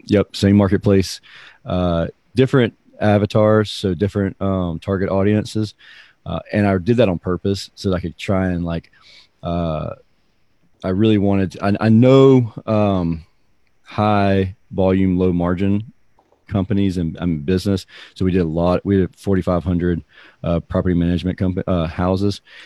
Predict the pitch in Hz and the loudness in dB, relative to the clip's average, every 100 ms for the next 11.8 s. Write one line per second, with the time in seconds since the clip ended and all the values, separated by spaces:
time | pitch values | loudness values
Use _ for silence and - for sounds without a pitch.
0 | - - 92 92 87 82 80 - _ - | -20 -6 -2 0 0 0 -2 -6 _ -6
1 | 85 - 92 98 113 101 85 95 82 82 | -6 -2 2 4 6 4 2 0 0 0
2 | 90 - 92 90 85 78 - 90 90 87 | 0 0 0 2 0 -4 -4 -4 -2 -4
3 | 85 87 90 92 80 82 80 85 98 110 | -4 -4 -4 -4 -2 -4 -4 0 2 2
4 | 110 113 113 120 - 87 80 117 117 113 | 2 0 0 -2 0 -4 0 2 4 4
5 | 113 107 95 95 92 87 82 82 _ - | 4 4 4 4 4 2 0 -4 _ -20
6 | _ - 90 - 80 - 92 90 82 90 | _ -6 -6 -4 -6 -2 0 2 0 0
7 | 87 85 85 - - 92 87 82 - - | 0 0 -4 -6 -2 2 2 0 -6 -16
8 | - _ - - 98 92 85 85 - - | -20 _ -10 -4 0 0 0 -2 -4 -6
9 | 78 78 - - - _ _ _ _ _ | -6 -6 -10 -20 -20 _ _ _ _ _
10 | _ - 98 - - 90 - 87 - 95 | _ -2 0 -2 -2 -4 -2 -4 -2 0
11 | 82 101 98 95 95 92 90 85 | 2 2 2 2 0 -2 -4 -6